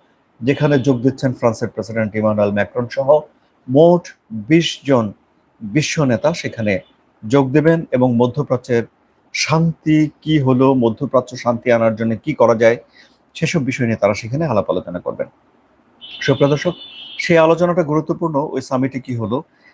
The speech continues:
এটি নিয়ে আমি আলাদা কন্টেন্ট করব বলে ঠিক করেছি। ওই বিষয়ে আমার পড়ালেখা চলছে। সুতরাং আপনাদেরকে আগাম আমন্ত্রণ জানিয়ে রাখছি যে আমার চ্যানেলটি আবারও আপনারা ভিজিট করতে আসবেন সেই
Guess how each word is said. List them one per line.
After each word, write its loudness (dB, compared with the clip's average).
এটি 2
নিয়ে 4
আমি 4
আলাদা 4
কন্টেন্ট -6
করব -2
বলে -2
ঠিক -14
করেছি। -4
ওই -14
বিষয়ে -2
আমার 0
পড়ালেখা 2
চলছে। -8
সুতরাং 2
আপনাদেরকে 2
আগাম 2
আমন্ত্রণ -2
জানিয়ে -2
রাখছি -6
যে -6
আমার -4
চ্যানেলটি -4
আবারও 2
আপনারা 2
ভিজিট 0
করতে -2
আসবেন -4
সেই -2